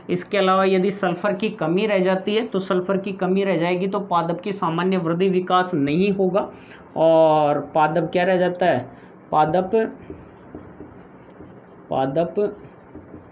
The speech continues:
बोना रह जाता है। इसके अलावा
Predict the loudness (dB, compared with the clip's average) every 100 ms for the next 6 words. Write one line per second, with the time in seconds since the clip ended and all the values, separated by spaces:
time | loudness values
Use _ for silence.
0 | -16 -16 -16 -20 -20 -20 -14 -8 -4 -2
1 | 0 0 -2 -4 -12 -18 -14 -16 -16 -20
2 | -20 -20 -20 -20 -20 -20 -20 -20 -12 -8
3 | -4 -2 -2 -2 -4 -8 -18 -20 -20 -20
4 | -14 -6 -4 0 0 0 -2 -4 -6 -12
5 | -14 -18 -20 -18 -18 -20 -16 -16 -16 -20
6 | -20 -20 -20 -8 -6 -4 -2 2 2 2
7 | 2 0